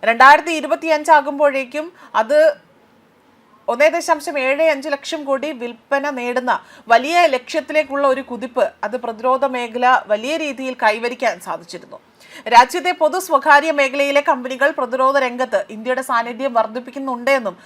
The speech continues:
അത് കൂടുതൽ സഹായകരമാകുമെന്നും വ്യക്തമാക്കിയിരുന്നു. റഷ്യ യുക്രൈൻ യുദ്ധം, അതേപോലെ തന്നെ ഇസ്രായേൽ ഹമാസ് സംഘർഷം എന്നിങ്ങനെയുള്ള പ്രതിസന്ധികൾ പല രാജ്യങ്ങളെയും പ്രതിരോധം കൂടുതൽ ശക്തമാക്കാൻ പ്രേരിപ്പിക്കുന്നുണ്ട്.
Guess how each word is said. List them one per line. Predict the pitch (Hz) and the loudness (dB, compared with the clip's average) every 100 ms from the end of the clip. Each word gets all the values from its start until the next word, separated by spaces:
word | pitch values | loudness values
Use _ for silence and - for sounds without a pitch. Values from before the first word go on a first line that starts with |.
| - - | -20 -12
അത് | 262 | -8
കൂടുതൽ | 277 277 294 | -4 0 0
സഹായകരമാകുമെന്നും | 294 254 - 262 285 285 311 269 254 269 247 240 - | 2 -2 4 6 6 2 2 2 2 -2 -6 -8 -8
വ്യക്തമാക്കിയിരുന്നു. | 202 - 214 160 - 180 180 _ _ - - 226 | -10 -8 -8 -8 -10 -16 -18 _ _ -20 -4 -2
റഷ്യ | 254 - 349 | -2 0 -2
യുക്രൈൻ | 339 269 330 330 | -2 0 2 2
യുദ്ധം, | 285 247 330 302 226 | -2 0 0 0 -2
അതേപോലെ | 226 277 294 294 285 | 0 2 2 2 0
തന്നെ | 285 277 | -2 -6
ഇസ്രായേൽ | 240 - 262 285 294 - | -10 -10 -2 0 0 -2
ഹമാസ് | 240 240 294 320 | 0 4 4 4
സംഘർഷം | 294 262 254 - 269 - - 269 | 0 -2 -6 -6 -10 -12 -20 -10
എന്നിങ്ങനെയുള്ള | 214 247 330 320 285 277 | -6 -4 -2 0 2 2
പ്രതിസന്ധികൾ | 262 240 254 269 240 233 254 285 | -2 -6 -6 -6 -6 -4 -4 0
പല | 226 208 247 | 0 2 4
രാജ്യങ്ങളെയും | 285 240 - 247 240 233 254 | 6 6 4 -6 -4 -4 -4
പ്രതിരോധം | 226 208 220 240 254 | -8 -6 -4 -4 -4
കൂടുതൽ | 233 220 233 | -8 -8 -8
ശക്തമാക്കാൻ | 226 208 - 240 240 - 214 - | -10 -14 -12 -4 -2 -2 -6 -6
പ്രേരിപ്പിക്കുന്നുണ്ട്. | 208 196 196 208 180 165 160 | -6 -6 -8 -14 -18 -10 -10